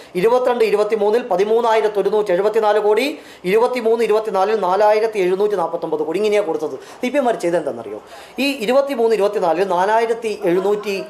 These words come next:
ആ, നാപ്പത്തൊമ്പത് കോടി കിട്ടിയപ്പോൾ പറഞ്ഞു, "ഞങ്ങൾക്ക് മുപ്പ-, എന്താണ്, ഇരു-, ആ, ആദ്യ പ്രാവശ്യം പത്തൊമ്പതിനായിരം കോടി കിട്ടി, ഇപ്പോൾ ഇതാ മു-, നാനൂറ്റി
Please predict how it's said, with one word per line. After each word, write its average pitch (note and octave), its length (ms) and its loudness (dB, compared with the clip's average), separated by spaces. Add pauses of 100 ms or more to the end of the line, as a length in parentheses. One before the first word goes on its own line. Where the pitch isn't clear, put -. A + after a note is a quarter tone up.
(120)
ആ, D#3 60 2 (600)
നാപ്പത്തൊമ്പത് G3 500 0
കോടി F3+ 220 0
കിട്ടിയപ്പോൾ C#3+ 400 -4
പറഞ്ഞു, D#3 280 -2 (340)
"ഞങ്ങൾക്ക് A#3 460 2
മുപ്പ-, A3 320 0
എന്താണ്, G#3 400 2 (200)
ഇരു-, G#3+ 240 0
ആ, E3+ 420 4
ആദ്യ A#3 380 2
പ്രാവശ്യം G#3+ 400 2
പത്തൊമ്പതിനായിരം B3 840 2
കോടി F3+ 180 0
കിട്ടി, A3+ 340 -2 (240)
ഇപ്പോൾ F#3 180 0
ഇതാ A3 360 4
മു-, F3+ 180 -4
നാനൂറ്റി G3+ 440 0